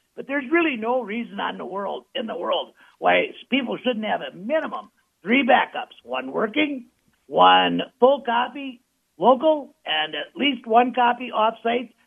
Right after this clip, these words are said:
preferably in the cloud. The, the, the, they only have to go experience it once, and it will never happen again, but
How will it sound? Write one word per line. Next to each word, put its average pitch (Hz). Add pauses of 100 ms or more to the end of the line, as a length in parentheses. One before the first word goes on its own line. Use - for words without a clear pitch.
(100)
preferably 202
in 208
the 214
cloud. 160 (500)
The, - (340)
the, - (340)
the, 202 (200)
they -
only 277
have 302
to 285
go 240
experience 294
it 311
once, 277 (240)
and 175
it 190
will -
never 233
happen 247
again, 240
but 139